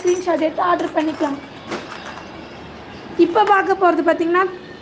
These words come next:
தொப்பை தாலி தாங்க. இதுல பார்த்தீங்கன்னா, நாம கொடுத்துருப்பாங்க. இது பார்த்தீங்கன்னாலுமே டூ,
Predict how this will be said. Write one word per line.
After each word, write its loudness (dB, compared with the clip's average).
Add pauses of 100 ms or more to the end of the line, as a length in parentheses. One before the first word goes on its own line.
(400)
தொப்பை 4
தாலி 6
தாங்க. 2 (580)
இதுல 8
பார்த்தீங்கன்னா, 2 (1300)
நாம 4
கொடுத்துருப்பாங்க. 2
இது 4
பார்த்தீங்கன்னாலுமே 2
டூ, 6